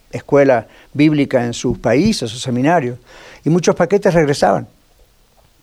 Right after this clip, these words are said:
porque nadie conocía la dirección. Y cuando pedíamos la dirección, nos mandaban la dirección y no decía,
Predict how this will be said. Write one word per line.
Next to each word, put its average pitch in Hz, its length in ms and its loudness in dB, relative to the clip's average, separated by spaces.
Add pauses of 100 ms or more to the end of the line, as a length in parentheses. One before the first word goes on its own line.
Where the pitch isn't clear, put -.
(520)
porque 143 220 -2
nadie 160 180 4
conocía 151 320 0
la 147 60 4
dirección. 143 460 0 (720)
Y 139 60 -2
cuando 156 240 2
pedíamos 170 420 2
la 165 100 4
dirección, 156 500 2
nos 175 100 2
mandaban 160 380 2
la 151 60 4
dirección 147 520 2
y 156 140 0
no 160 100 4
decía, 147 720 4